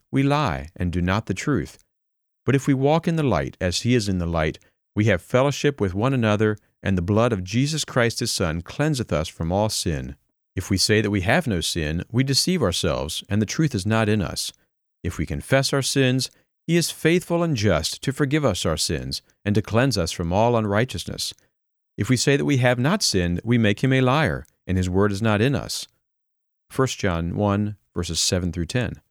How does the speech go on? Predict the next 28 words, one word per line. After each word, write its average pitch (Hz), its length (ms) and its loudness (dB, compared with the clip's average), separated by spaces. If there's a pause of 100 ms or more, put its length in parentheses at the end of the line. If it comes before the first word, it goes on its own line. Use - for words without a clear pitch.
(1600)
It 165 60 2
is 175 140 4
easy 214 220 2
to 131 160 2
misread 127 580 2
these 95 160 2
verses 87 480 -2
and 113 160 -2
to 117 80 2
think 147 240 -2
that 98 80 -2
God's 110 340 2
love 110 240 2
and 120 100 -6
forgiveness 87 540 -2
depends 156 560 -2
on 110 140 2
us 101 200 0
walking 113 380 0
in 123 100 -2
the 113 80 0
light 92 300 -2
perfectly 71 600 -4 (300)
and 107 140 0
confessing 113 520 0
all 127 440 2
our 82 140 -2
sins. 69 500 -4